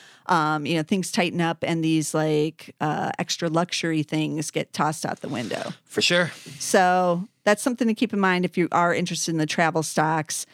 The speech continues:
Speaker 1: with this kind of market volatility we're seeing. It could get a little rough here. Now, another cruise ship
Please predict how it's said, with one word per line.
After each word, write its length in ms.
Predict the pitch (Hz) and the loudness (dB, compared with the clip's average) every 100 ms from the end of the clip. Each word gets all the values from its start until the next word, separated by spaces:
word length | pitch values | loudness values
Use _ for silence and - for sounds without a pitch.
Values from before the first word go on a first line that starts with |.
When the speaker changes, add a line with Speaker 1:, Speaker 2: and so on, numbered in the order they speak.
| - - _ | -20 -20 _
Speaker 1:
with 180 | 185 - | 2 2
this 140 | - | -2
kind 180 | - 175 | 0 2
of 80 | 160 | 2
market 320 | 165 165 160 | 0 -2 0
volatility 580 | 151 151 156 202 180 165 | 2 2 0 0 2 2
we're 140 | 165 | 0
seeing. 640 | 151 - 160 160 160 160 - | -2 0 2 2 2 -2 -4
It 120 | 160 | -10
could 240 | - 214 | 2 2
get 120 | 185 165 | 4 2
a 60 | |
little 220 | 156 156 | 2 2
rough 260 | 156 156 - | 2 0 0
here. 320 | - 98 160 | -2 0 2
Now, 220 | 180 180 | 2 2
another 420 | 190 233 269 240 208 | 4 4 4 2 0
cruise 460 | - 240 214 196 | 0 2 2 0
ship 300 | - - 190 | 0 0 0